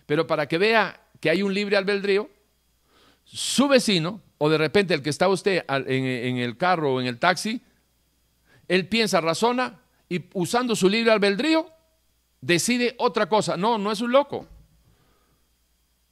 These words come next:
Otros podrán decir, "Qué feo que habla". Otros podrán decir,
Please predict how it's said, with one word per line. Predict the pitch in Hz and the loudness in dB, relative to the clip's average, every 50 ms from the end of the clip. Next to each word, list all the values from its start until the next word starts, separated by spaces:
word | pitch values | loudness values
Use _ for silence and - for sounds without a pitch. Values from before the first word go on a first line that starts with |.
| _ _ _ _ _ _ _ _ _ _ _ _ _ _ _ _ _ _ | _ _ _ _ _ _ _ _ _ _ _ _ _ _ _ _ _ _
Otros | - 202 208 262 247 170 | -4 -2 -2 -2 -2 -2
podrán | 208 214 220 226 | 2 2 2 2
decir, | 220 208 156 220 226 185 - | 2 0 0 0 -2 0 2
"Qué | - 202 160 | 2 2 4
feo | 214 226 226 175 | 4 2 2 2
que | - 208 | 2 2
habla". | 220 240 233 175 123 98 - - | 4 2 2 -2 -4 -6 -6 -6
Otros | 143 151 - 175 147 | -6 -4 -4 -4 -4
podrán | 175 180 180 175 | -2 -2 0 -2
decir, | 170 - 180 185 180 139 - - _ _ | 0 2 2 2 2 2 -2 -8 _ _